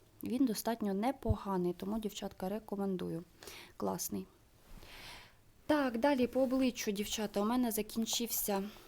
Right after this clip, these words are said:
ось такий крем для вмивання від Inyu, це Avon. Об'єм тут сто п'ятдесят мілілітрів. До цього в мене був, а, ж-, було желе для вмивання класне.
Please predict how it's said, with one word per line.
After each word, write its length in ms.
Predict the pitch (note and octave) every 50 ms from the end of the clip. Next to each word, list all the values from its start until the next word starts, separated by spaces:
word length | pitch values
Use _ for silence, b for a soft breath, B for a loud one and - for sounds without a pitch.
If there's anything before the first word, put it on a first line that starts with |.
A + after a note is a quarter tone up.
| B B B B B B B B - - - - - - _ _ - - _ - - - - - - -
ось 200 | A#3+ B3+ B3+ -
такий 300 | - A3 - A#3+ A#3 G#3+
крем 300 | - A#3 A3+ A#3 A3+ G#3
для 180 | G#3 A3 A#3
вмивання 540 | A3+ A3 G#3 G3+ G3 A3 A#3+ B3+ B3 A3+ G#3
від 240 | G3 G#3 G#3+ G#3+ - -
Inyu, 460 | A3 G#3+ A3 G3 F3+ F#3+ G3+ A#3+ D#4 - - - -
це 140 | - A#3+ A3+ - -
Avon. 380 | F#3+ F3+ F3+ F3+ F#3+ A3+ D4 - B B B B B B B B B B B B B B -
Об'єм 420 | - B3 A3 A3 A3+ B3+ C4+ A#3+
тут 200 | - - G#3+ -
сто 280 | - - - B3+ B3+ B3
п'ятдесят 680 | B3+ - A3 G#3+ G#3+ A3 G#3+ G3+ - - - G#3 G3 - -
мілілітрів. 800 | A#3+ C4 C4 A3 G3+ F#3+ F3+ F3 F3 - - A3+ C#4 E4+ - - B B B B B B B -
До 80 | G#3+ G#3+
цього 240 | G#3+ - D4 C#4+ B3
в 40 | A3
мене 260 | A3+ A3+ A3 G#3+ G3+
був, 460 | F#3+ G3 G#3 G#3+ G#3+ G#3+ - - G3+
а, 360 | G3 G3 G3 F#3+ F#3+ F#3+ F#3+
ж-, 120 | F#3 G3+ -
було 280 | F#3+ G#3+ G#3+ G#3 G3+
желе 280 | F#3 F#3+ F#3 F3+ G#3 D4
для 140 | F4+ F#4 F4
вмивання 560 | E4 E4+ E4 D#4 D4+ - D4 D4 C#4 C4+ C4+
класне. 640 | C4 - C4 C4 C4 - - - - - B3+ B3+ B3